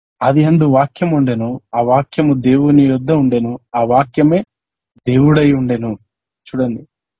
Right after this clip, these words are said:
ఆ వాక్యము జీవము గలది, ఆ వాక్యమే దేవుడై ఉన్నాడు, ఆ వాక్యమే మనల్ని మార్చాలి,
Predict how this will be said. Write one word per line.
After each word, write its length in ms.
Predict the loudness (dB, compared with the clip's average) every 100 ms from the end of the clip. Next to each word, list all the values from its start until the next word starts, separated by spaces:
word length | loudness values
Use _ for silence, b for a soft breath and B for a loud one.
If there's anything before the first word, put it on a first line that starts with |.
| _ -4
ఆ 40 |
వాక్యము 500 | -2 -2 -4 -2 -2
జీవము 680 | -2 0 2 2 0 0 0
గలది, 360 | 0 -2 -6 -8 -10 _ _ _ _ -4
ఆ 20 |
వాక్యమే 640 | 0 -2 -4 -4 -2 0
దేవుడై 440 | 0 0 0 0 -2
ఉన్నాడు, 300 | -6 -8 -12 _ _ _ _ _
ఆ 40 | -6
వాక్యమే 500 | -6 -4 0 2 2
మనల్ని 400 | 2 0 -4 -6
మార్చాలి, 560 | -6 -8 -10 -10 -10